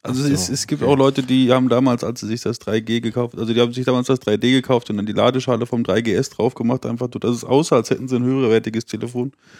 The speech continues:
Speaker 1: Deswegen denke ich mal, gibt es auch einige Leute, die,
Speaker 2: Also
Speaker 1: äh, unbedingt möchten, dass da ein Apfel drauf ist und sich dann freuen, wenn sie jetzt ohne Zuzahlung was kriegen, wo ein Apfel drauf ist.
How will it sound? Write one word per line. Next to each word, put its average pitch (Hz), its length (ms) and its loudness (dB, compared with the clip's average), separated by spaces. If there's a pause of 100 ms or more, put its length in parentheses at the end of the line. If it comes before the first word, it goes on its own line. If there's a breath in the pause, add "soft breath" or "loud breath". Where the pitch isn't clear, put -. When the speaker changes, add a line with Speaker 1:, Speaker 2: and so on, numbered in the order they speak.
(400 loud breath)
Speaker 1:
Deswegen 123 480 0
denke 160 200 2
ich 165 60 2
mal, 151 140 2
gibt 156 180 -6
es 139 80 -2
auch 127 100 -2
einige 139 260 0
Leute, 131 360 0
die, 139 440 2 (280)
Speaker 2:
Also 135 180 4
Speaker 1:
äh, 127 300 6 (880 soft breath)
unbedingt 160 380 2
möchten, 147 320 0
dass 131 160 2
da 143 80 0
ein 117 60 -2
Apfel 147 240 -2
drauf 131 320 2
ist 151 160 0
und 135 180 -4
sich 135 120 -2
dann 131 160 0
freuen, 139 360 2
wenn 131 160 2
sie 127 100 -2
jetzt 123 200 0
ohne 135 200 2
Zuzahlung 131 520 0
was 127 160 -2
kriegen, 123 260 -2
wo 113 80 -6
ein - 80 -8
Apfel 95 220 -10
drauf - 180 -8
ist. - 80 -18